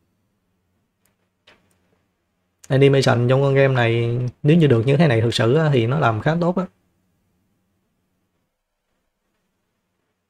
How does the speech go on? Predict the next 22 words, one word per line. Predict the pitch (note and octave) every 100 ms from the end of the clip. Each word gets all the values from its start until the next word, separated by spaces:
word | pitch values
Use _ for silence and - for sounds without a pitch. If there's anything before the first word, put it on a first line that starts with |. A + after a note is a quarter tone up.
| _ _ _ _ _ _ _
Ừ. | D3 B2+ G2 - _ _ _ _ -
Đồ | A2+
họa | A2 A2+
rất | D3+
là | E3
chi | C#3 C#3
tiết. | F#3 - _ _ -
Mấy | D3 D#3+
cái | F3 D#3
công | C#3+
trình | C3 A#2+
kiến | C3 E3
trúc | F3
làm | C#3 A#2
cũng | C#3+
ổn | B2 E3+
luôn. | D3 D3+ _ _ _ _ _ _ _ _ _ _ _ _ _ _ _ _ _ _ _ _ _ _ _ _ _ _ -
Animation | C3 C3+ B2+ B2+ A#2+
làm | A#2 A#2+
cũng | D3+
tốt | E3 G3
nè. | C#3